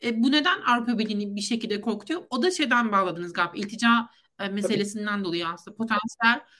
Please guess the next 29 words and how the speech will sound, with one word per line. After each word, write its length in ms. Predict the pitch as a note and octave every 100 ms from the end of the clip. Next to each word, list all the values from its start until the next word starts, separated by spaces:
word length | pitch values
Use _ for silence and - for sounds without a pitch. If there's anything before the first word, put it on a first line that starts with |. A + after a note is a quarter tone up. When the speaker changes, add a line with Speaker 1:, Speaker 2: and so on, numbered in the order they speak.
| _ -
Speaker 1:
e, 120 | -
iltica, 920 | A3+ A3+ A3+ A3+ A3+ - G3 F#3+ F#3+
e, 60 | F#3+
şeyi 260 | - G3+
var, 200 | E3 D3+ -
ihtimali 460 | - G3+ G3+ G3
var 220 | F#3+ E3
bu 60 | D#3+
insanlarla 540 | D#3+ - F3 D#3+ D3
ilgili. 200 | C#3 -
O 80 | F#3+
yüzden. 280 | F3+ C#3 D3+ - _
Speaker 2:
E, 140 | B2+ A#2+
Maya 280 | C3+ F3 D3+
şöyle, 540 | - F2+ - D2+ -
şu 240 | _ - D#3+
an, 300 | C#3 C3+ - C#3
e, 180 | A#2 G#2+ A2+ - -
en 260 | C#3 C#3+
beyaz 280 | A2+ B2 C3
yakalı 300 | A#2 B2 A2
olan 340 | A2+ G2 A#2+
bile 200 | G2 D#2+
Avrupa'ya 380 | - A2+ A#2 -
gittiğinde 520 | - - - A2+ -
Türkiye'den 520 | - - - G2 G#2 A#2
normal 420 | C3+ B2+ B2 G#2+
beyaz 300 | B2+ C3 A#2+
Türk 380 | - C3+ - -